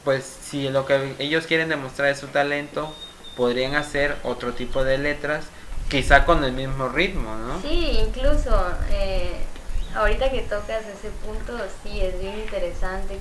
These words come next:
Speaker 2: cómo, como tú dices, ¿no? Su música no está enfocada a personas, por ejemplo, mayores de edad, no son niñas, son niñas de once, doce años los que están al, al pendiente de la situación de esto, esos que son youtubers, ¿no?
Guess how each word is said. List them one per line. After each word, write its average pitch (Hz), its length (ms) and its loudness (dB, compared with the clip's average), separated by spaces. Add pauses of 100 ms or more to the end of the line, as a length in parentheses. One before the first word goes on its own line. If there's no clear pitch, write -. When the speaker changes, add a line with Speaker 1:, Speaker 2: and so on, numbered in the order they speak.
Speaker 2:
cómo, 196 500 0 (380)
como 175 140 -2
tú 185 160 -8
dices, 196 300 0
¿no? 180 220 0 (580)
Su 180 80 -6 (440)
música 208 580 4 (120)
no 160 140 8
está - 200 12
enfocada - 640 10
a - 60 6
personas, - 480 8
por - 120 12
ejemplo, - 240 12
mayores - 260 10
de 185 80 8
edad, 247 220 6
no 170 220 8
son 180 180 4
niñas, 233 420 0 (200)
son 165 120 -2
niñas 180 260 -4
de 160 100 -6 (180)
once, 180 360 -6
doce 160 280 -8
años 185 320 -2
los 147 100 -12
que 160 100 -10
están 170 300 -8
al, 165 120 -6 (440)
al 165 160 -12
pendiente 185 540 -4
de 165 80 -10
la 156 100 -8
situación 165 480 -10
de 160 60 -10
esto, - 320 -6 (680)
esos - 380 -12
que 170 100 -10
son 160 180 -14
youtubers, 175 560 -2
¿no? 170 120 -12